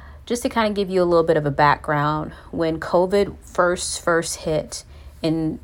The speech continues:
twenty twenty, and we were all on lockdown, all in quarantine, my family and I did not catch it until maybe the following year. So I would say probably close to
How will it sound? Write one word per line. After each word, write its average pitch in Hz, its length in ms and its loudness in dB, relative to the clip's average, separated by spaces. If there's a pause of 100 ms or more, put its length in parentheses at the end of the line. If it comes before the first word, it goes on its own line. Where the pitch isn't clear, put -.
twenty 160 300 -2
twenty, 147 500 -4 (600)
and 151 100 0
we 147 80 2
were 151 120 2
all 151 280 8
on 156 140 2
lockdown, 151 560 4
all 151 180 2
in 156 80 0
quarantine, 151 720 -2
my 160 160 0
family 175 640 -2
and 151 100 0
I 151 300 0
did 147 200 -6
not 160 340 -4
catch - 420 -2
it 160 160 -2
until 156 360 -2
maybe 151 300 0
the 151 140 -4
following 151 600 2
year. 147 380 -2 (380)
So - 160 -2
I 160 80 4
would 165 120 0
say 160 240 0
probably 156 920 0 (560)
close - 500 -2 (120)
to 151 600 -2